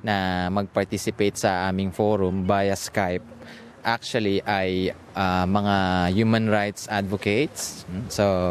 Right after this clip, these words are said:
inimbitahan namin yung Commission on Human Rights, tapos yung dalawang human rights organizations, ah, yung Karapatan,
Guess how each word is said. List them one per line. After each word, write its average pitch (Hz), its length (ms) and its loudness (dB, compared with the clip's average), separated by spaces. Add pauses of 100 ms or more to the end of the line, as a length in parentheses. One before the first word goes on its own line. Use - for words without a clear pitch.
(140)
inimbitahan 139 480 2
namin 135 240 0
yung 123 80 -6
Commission 120 400 0
on 117 80 2
Human 107 240 2
Rights, 101 640 -2 (480)
tapos 107 400 0
yung 101 240 2
dalawang 101 720 2
human 104 320 2
rights 101 240 0
organizations, 98 1040 0
ah, 82 320 -4
yung 85 160 -2
Karapatan, 101 880 -2